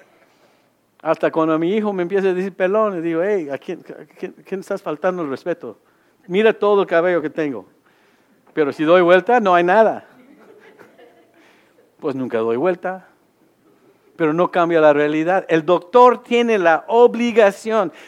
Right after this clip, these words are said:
de decirle a su paciente, paciente que tiene malas noticias, tienes una enfermedad termi-, terminal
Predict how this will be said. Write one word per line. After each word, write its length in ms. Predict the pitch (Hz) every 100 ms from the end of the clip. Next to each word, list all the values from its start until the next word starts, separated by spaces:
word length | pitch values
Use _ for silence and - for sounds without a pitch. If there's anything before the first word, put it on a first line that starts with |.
| -
de 240 | 151 160
decirle 720 | 156 151 - 233 247 247 233
a 240 | 190 160 156
su 220 | - 226
paciente, 840 | 247 226 - 220 190 170 135 123 _ _ -
paciente 720 | 147 - 208 202 151 147 139 _ _ _ _
que 160 | 190
tiene 540 | 190 - 202 233 226 226
malas 420 | 202 214 214 196
noticias, 800 | 190 147 220 202 - 202 214 - _ _ _ _ -
tienes 440 | 226 233 233 190
una 240 | 226 226 214
enfermedad 760 | 180 190 175 165 175 196 196
termi-, 460 | 208 175 165 160 165 -
terminal 800 | 170 147 147 165 180 220 302